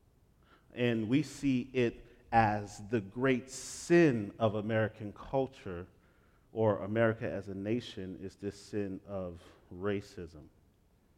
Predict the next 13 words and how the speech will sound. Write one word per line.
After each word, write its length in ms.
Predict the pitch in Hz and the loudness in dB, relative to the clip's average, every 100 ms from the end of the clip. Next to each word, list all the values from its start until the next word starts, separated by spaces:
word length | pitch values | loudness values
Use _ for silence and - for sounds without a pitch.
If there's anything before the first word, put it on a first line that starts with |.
| _ _ _ _ | _ _ _ _
Our 100 | 117 | -6
culture 680 | 113 - 127 127 - 110 120 - - - - _ | -4 0 0 0 -2 0 -2 -8 -20 -20 -20 _
has 220 | 135 113 | 2 4
a 140 | 110 - - | 2 -4 0
us 260 | 123 123 107 | -2 -2 -4
versus 440 | 110 113 - 107 92 | -2 -2 -4 -10 -2
them 340 | 104 110 104 | 4 4 4
mentality 760 | 98 95 - - 107 104 95 95 | -2 -6 -10 -6 -2 0 -2 -6
when 180 | 92 92 | -8 -10
it 80 | 87 - | -12 -10
comes 340 | 101 95 - - - | -8 -8 -12 -18 -12
to 200 | 90 87 82 _ _ | -10 -12 -16 _ _
race. 180 | 90 | -14